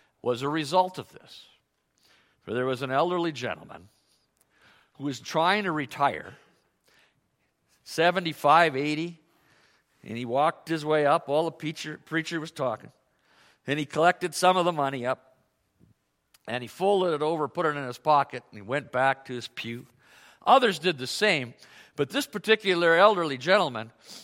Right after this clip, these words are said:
um, was a mechanic by trade and was trying to retire, and suddenly had some insight as to how he was gonna respond to the gospel message that that pastor talked about.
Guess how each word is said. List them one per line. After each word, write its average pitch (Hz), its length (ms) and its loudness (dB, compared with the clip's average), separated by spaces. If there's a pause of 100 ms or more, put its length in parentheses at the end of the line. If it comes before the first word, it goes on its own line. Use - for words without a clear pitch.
(180)
um, 104 280 -2
was 147 440 0
a 135 80 -8
mechanic 226 580 2
by 156 220 2
trade 220 580 4 (200)
and 143 160 -4
was 131 120 -8
trying 233 400 4
to 202 80 2
retire, 190 600 4 (480)
and 135 140 -6
suddenly 247 540 4
had 180 320 -2
some 165 160 -10
insight 151 500 -2
as 113 220 -4
to 113 100 -10
how 160 420 0
he 143 160 -8
was 135 180 -12
gonna 123 220 -10
respond 127 460 -8
to 117 60 -10
the 104 100 -10
gospel 110 440 -8
message 113 400 -10
that 95 300 -12
that - 240 -12
pastor 92 480 -14 (300)
talked 98 260 -6
about. 85 280 -14